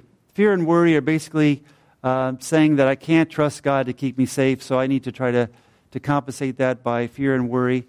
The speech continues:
But Psalm twenty-seven says, "The Lord is my light and my salvation. Whom shall I fear?"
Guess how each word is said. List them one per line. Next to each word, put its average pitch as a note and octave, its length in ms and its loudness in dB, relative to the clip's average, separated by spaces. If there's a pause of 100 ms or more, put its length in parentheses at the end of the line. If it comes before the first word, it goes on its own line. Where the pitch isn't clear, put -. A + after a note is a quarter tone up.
(380)
But D#3 160 0
Psalm G3 320 0
twenty-seven E3 720 2
says, D3 380 0
"The C3+ 80 0
Lord C#3+ 200 0
is C3+ 80 -2
my C3+ 140 2
light C#3 260 0
and C3+ 80 -6
my C#3 120 -2
salvation. C#3 600 -4
Whom B2 200 -4
shall A#2 220 -8
I A#2 100 -4
fear?" G#2+ 420 -12